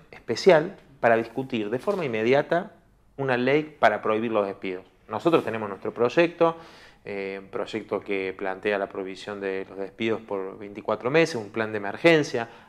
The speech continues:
en relación al tema del empleo. Hay otros proyectos de otros bloques.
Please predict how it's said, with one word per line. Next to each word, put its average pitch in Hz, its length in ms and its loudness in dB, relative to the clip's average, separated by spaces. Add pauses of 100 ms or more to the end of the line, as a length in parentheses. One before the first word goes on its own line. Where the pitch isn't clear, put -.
en - 80 -10
relación 98 380 -6
al 98 140 -8
tema 107 200 -4
del 107 140 -2
empleo. 156 540 6 (380)
Hay 131 160 6
otros 117 220 8
proyectos 120 360 0
de 117 60 4
otros 131 200 0
bloques. 165 400 4